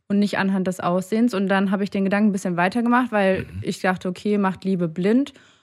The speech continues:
Speaker 1: Dann dachte ich mir, okay, Anfang von Beziehung ist man ja quasi blind, weil man eine rosarote Brille auf hat. Denke ich zumindest ganz oft, weil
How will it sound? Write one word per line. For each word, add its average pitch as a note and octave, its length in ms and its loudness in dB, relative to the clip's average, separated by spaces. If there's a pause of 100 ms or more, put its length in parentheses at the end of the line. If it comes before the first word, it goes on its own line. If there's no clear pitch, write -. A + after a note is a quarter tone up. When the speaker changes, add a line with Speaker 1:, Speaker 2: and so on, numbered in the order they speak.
(160)
Speaker 1:
Dann F#3+ 80 -2
dachte G#3+ 220 0
ich - 80 -4
mir, G3+ 120 0
okay, G#3+ 460 0 (180)
Anfang G#3 320 -2
von G3+ 160 0
Beziehung G3 480 -2
ist - 180 -10
man G#3 160 2
ja E3+ 140 0
quasi E3 480 -2
blind, D#3+ 380 -2
weil F3 100 4
man F3 160 2
eine E3+ 100 0
rosarote E3 540 0
Brille F3+ 360 2
auf D3+ 320 -2
hat. E3+ 260 -6 (560)
Denke G3+ 220 4
ich B3 180 0
zumindest F#3 380 0
ganz F#3 240 -2
oft, - 400 -4
weil F#3 340 2